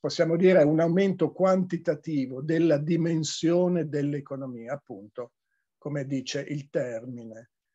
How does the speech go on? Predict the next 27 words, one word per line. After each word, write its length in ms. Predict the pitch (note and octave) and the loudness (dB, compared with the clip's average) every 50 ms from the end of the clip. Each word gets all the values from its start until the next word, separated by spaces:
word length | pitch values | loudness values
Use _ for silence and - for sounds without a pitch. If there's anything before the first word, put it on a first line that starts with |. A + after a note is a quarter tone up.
| _ _ _ - | _ _ _ -12
Eh, 320 | A#2+ A#2+ B2 A#2+ A#2 A2+ - | -10 -10 -8 -8 -10 -10 -2
porta 320 | - E3 D#3+ D#3 D3+ - | 0 0 0 0 0 0
a 20 | D3+ | 0
un 140 | D3+ D#3 D#3 | 0 2 2
aumento 480 | F3+ G3 F#3+ G3 F#3+ F3+ C#3+ - C#3+ | 2 4 4 4 4 2 2 -2 -4
del 160 | D3+ E3+ F#3+ | -2 -2 -2
numero, 360 | G3 G3+ G#3+ G#3+ G3+ F#3+ E3 C3+ | -2 -2 -2 -2 0 0 0 -2
della 300 | C3 C#3+ C#3 C#3 C3 - | -2 -4 -6 -6 -8 -8
quantità 580 | - D3+ D3+ D3 C#3+ - D3 C#3 - F3 E3+ | -6 -6 -4 -4 -2 -4 -4 2 4 4 4
di 140 | E3 D3+ D3 | 4 2 0
beni 320 | C#3 D3+ D3+ D3+ D3 C#3 | 2 2 2 2 2 0
disponibili, 840 | C3+ C#3+ C#3 - - - F#3 F#3 G3+ G#3+ G#3+ G#3 G3 F3 D3+ D3 C3+ C#3+ | 0 -2 -4 -6 -4 -2 0 0 2 2 2 0 0 2 2 2 0 0
un 180 | C#3+ D3 D3 | 0 -2 -2
aumento 480 | D3 D3+ D3 D3+ D#3+ D3+ C#3+ C#3 - C#3+ | -2 -2 -2 -2 -2 -2 -4 -4 -6 -8
dei 240 | C3+ D3+ C#3+ C#3 - | -6 -2 -2 -4 -2
profitti, 1080 | - E3 F#3 F3+ F3 - - - A3+ A3 A3 G#3 F#3 - _ _ _ - D#3+ D3 D3+ D#3+ | 0 0 0 0 0 -2 -2 0 2 2 4 2 0 -4 _ _ _ -4 -2 -2 0 0
reddito 500 | F3+ D#3+ D#3 D3 C#3+ D3 C3+ - D#3 C#3+ | 0 0 0 0 -2 -2 -4 -2 -4 -2
dei 180 | C#3+ D3 C#3+ | -2 -2 -4
capitalisti, 1000 | C3+ - D3+ C#3 - D#3 D3 - G3+ G#3 G#3+ A3 A3 G#3+ G3 E3 - - - C#3 C3+ | -2 -4 -6 -4 -4 -6 -4 -2 -2 -2 0 -2 -2 0 0 -2 -2 -4 -6 -8 -6
cioè 240 | - - D#3 D#3 | -4 -4 -4 -2
gli 80 | D3+ D3 | -2 -2
imprenditori 680 | D3 D3 C#3 - D3+ D3+ D3+ C#3+ C#3 - - E3 D#3+ D#3 | -4 -4 -6 -6 -6 -6 -6 -6 -6 -4 0 0 0 0
proprietari 500 | D3+ - D3+ D3 D3+ C#3 - D3+ D3+ D3+ | 0 -4 -6 -6 -6 -8 -4 -2 -2 -2
dei 100 | D3 D3 | -2 -2
mezzi 320 | D3 D3+ D3+ C#3+ C3+ D3 | -2 -4 -4 -6 -6 -6
di 120 | C#3+ C#3 C3+ | -6 -6 -6
produzione, 1040 | - D#3+ F3 F3+ G3 F#3+ F#3+ - - G#3+ G#3 G#3 G3 F3+ D#3 C#3 C3+ B2+ A2+ _ | -4 -4 -4 -4 -4 -8 -8 -10 -6 -2 0 2 2 2 2 2 -4 -6 -10 _